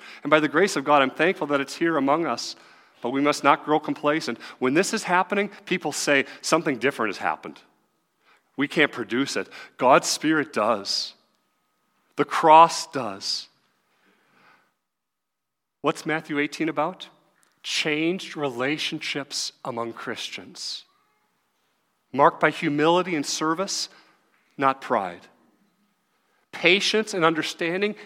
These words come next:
each other's flaws and weaknesses. A readiness to reconcile and heal broken relationships.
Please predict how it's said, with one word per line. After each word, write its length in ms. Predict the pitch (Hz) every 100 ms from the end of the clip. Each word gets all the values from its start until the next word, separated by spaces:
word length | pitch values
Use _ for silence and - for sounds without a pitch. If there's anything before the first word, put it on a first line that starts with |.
| -
each 200 | 180 180
other's 300 | 180 160 -
flaws 600 | - 156 151 190 220 175
and 160 | 151 147
weaknesses. 800 | 233 - 247 285 285 - - - _ _ _ _ _ _ _ _ _ _ _ _ _ -
A 100 | -
readiness 720 | 160 151 196 220 247 240 226
to 160 | - 180
reconcile 960 | 160 165 214 220 214 - 214 202 202 208
and 240 | 175 160
heal 580 | 135 - 220 208 202 202 - - -
broken 520 | 185 196 190 190 180 - - -
relationships. 1300 | 160 147 147 156 - 123 - 117 - - - -